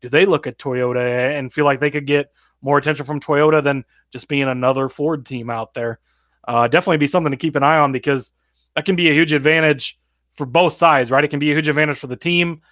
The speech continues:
if they're getting a lot more money. You get, like, a Front Row or somebody that's, you know, sixteenth on the <laughs> list of Fords out there,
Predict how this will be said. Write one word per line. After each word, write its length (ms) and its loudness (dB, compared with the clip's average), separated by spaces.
if 60 -20
they're 120 2
getting 220 2
a 40 0
lot 200 2
more 140 0
money. 440 0
You 120 -4
get, 140 4
like, 120 2
a 60 -2
Front 260 0
Row 180 4
or 120 2
somebody 460 -2
that's, 360 -8
you 120 -12
know, 180 -6
sixteenth 600 -6
on 100 2
the 80 0
<laughs> 0 -
list 320 0
of 100 -4
Fords 380 0
out 220 4
there, 300 0